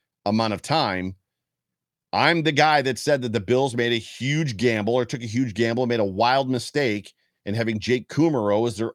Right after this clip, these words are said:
only boundary receiver, backup boundary receiver. Stefon Diggs, Gabe Davis, Jake Kumerow. That was it. "Well, but Joe, Sh-,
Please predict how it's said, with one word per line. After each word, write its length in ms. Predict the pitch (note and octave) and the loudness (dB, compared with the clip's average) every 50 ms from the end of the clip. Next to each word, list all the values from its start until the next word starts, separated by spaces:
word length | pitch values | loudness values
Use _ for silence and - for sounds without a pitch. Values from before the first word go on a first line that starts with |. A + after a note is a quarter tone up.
| - B2+ | -2 0
only 360 | B2+ B2+ B2+ B2+ C3 C#3 C3+ | 2 2 2 2 0 -2 -2
boundary 520 | A#2 F#2 - G#2+ G#2+ A2+ A#2 G#2 A2 A#2 | -4 -2 -2 0 0 0 0 0 -2 -2
receiver, 540 | G#2+ G#2+ G#2 - - C3+ C3+ B2 D#2+ - - _ _ _ _ _ _ _ _ _ _ _ - | -2 -2 -4 -4 -2 -2 -2 -2 -2 -6 -12 _ _ _ _ _ _ _ _ _ _ _ 0
backup 380 | A#2+ B2+ - - D2 - _ _ - | 0 0 0 -2 -6 -6 _ _ -2
boundary 240 | G#2+ G2+ F#2 F2+ F2+ | -2 -2 -2 -2 -4
receiver. 440 | E2+ E2 - - F2 C#2 A#1 - _ _ _ _ _ _ _ _ _ _ - | -6 -6 -6 -8 -8 -8 -8 -12 _ _ _ _ _ _ _ _ _ _ -12
Stefon 280 | - F#2 D#2 E2+ E2 D#2+ | -8 -4 -4 -2 -2 0
Diggs, 420 | A2+ B2+ D3 E3 D3+ C3 - - _ _ _ | 0 0 0 0 0 -6 -14 -18 _ _ _
Gabe 180 | - F#2 F#2+ F2 | -4 -4 -2 0
Davis, 460 | E2 C3 C3+ C3+ C#3 C3+ - - - _ _ _ | 0 0 0 0 -2 -4 -8 -10 -16 _ _ _
Jake 180 | - G#2 G2+ - | -6 -6 -4 -2
Kumerow. 300 | - G#2 F2+ C#2+ G#1+ - _ _ _ - | -2 -4 -4 -4 -8 -12 _ _ _ -4
That 120 | F2+ G2+ | -2 -2
was 100 | G#2+ G2+ | -2 0
it. 220 | A2 G2 - - _ _ _ _ _ _ _ _ _ _ | -2 -2 -4 -4 _ _ _ _ _ _ _ _ _ _
"Well, 300 | - E2+ F#2+ G#2+ A2+ A#2 | -10 -6 -4 -2 -2 -2
but 100 | A2+ A2+ | -2 -4
Joe, 380 | G2+ - C#3+ D3 C3+ B2+ B2 A#2 | -4 -4 -2 -2 0 0 -2 -2
Sh-, 120 | - - | -4 -8